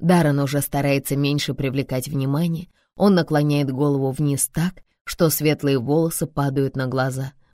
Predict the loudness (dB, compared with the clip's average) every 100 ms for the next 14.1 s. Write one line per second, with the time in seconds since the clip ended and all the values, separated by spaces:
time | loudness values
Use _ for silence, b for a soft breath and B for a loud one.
0 | _ -2 0 -2 0 0 0 -2 -2 -2
1 | -2 -2 0 0 0 -4 -8 -8 -6 -4
2 | -2 -2 -2 -4 -6 -2 -2 0 -2 -2
3 | -4 -4 -4 -4 -8 _ _ 0 4 6
4 | 4 0 -2 -2 -2 -2 -4 -4 -2 -4
5 | -2 -2 -2 -4 -4 -4 -4 -8 -12 -14
6 | -20 _ _ _ _ _ _ _ _ _
7 | _ _ _ -6 0 4 4 6 4 2
8 | 0 2 2 2 2 0 0 -2 -4 -6
9 | 0 2 2 0 -2 -4 -2 -2 0 0
10 | 0 -2 -2 -2 -2 -2 -8 -12 -16 _
11 | _ _ _ _ 0 4 4 4 4 6
12 | 6 6 2 0 0 2 2 -2 0 -2
13 | 0 -4 -2 -2 0 -2 -2 -4 -8 -12